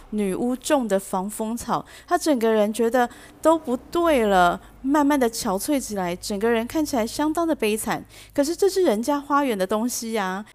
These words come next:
吃不到也没办法吧。So what is rampion? Rampion is a leafy green flowering plant. Its leaves are a common edible vegetable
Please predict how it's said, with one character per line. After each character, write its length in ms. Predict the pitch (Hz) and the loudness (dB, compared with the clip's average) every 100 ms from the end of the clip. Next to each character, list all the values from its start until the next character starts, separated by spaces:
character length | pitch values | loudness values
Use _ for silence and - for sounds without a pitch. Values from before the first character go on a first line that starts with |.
| - | -14
吃 220 | - 349 | -6 -4
不 100 | 339 | -2
到 300 | 285 320 302 | 0 2 2
也 160 | 247 214 | 2 -2
没 160 | 190 | -2
办 240 | 190 294 302 | 0 0 2
法 160 | 247 | 0
吧。 380 | 190 190 175 190 - _ _ - | 0 -2 -4 -6 -12 _ _ -20
So 220 | - 208 269 | -2 2 2
what 260 | - 349 | 4 0
is 240 | 339 339 320 | 2 -2 0
rampion? 640 | 330 381 359 226 123 98 - - - | 0 0 -2 -4 -4 -6 -16 -20 -6
Rampion 560 | 220 233 240 262 269 262 | -2 -2 0 0 0 2
is 240 | 226 220 - | 0 0 0
a 120 | 208 | 0
leafy 420 | 196 208 220 302 | 2 0 0 -2
green 280 | 277 240 240 | 0 -2 -4
flowering 800 | - 202 202 214 226 233 240 226 _ - | -4 -2 0 0 0 -2 -4 -8 _ -6
plant. 380 | 214 156 - - _ - _ _ - | -4 -4 -10 -16 _ -20 _ _ -4
Its 220 | 269 262 | -2 -2
leaves 540 | 233 233 269 320 - 240 | -2 0 0 -2 -6 -4
are 220 | 214 214 | -4 -2
a 100 | 214 | -2
common 640 | 208 - 214 214 240 262 254 | -2 -4 -4 -2 0 -2 -2
edible 460 | 190 196 202 226 | -6 -6 -2 -2
vegetable 680 | 214 226 247 - 190 180 180 | 0 -4 -4 -8 -4 -4 -4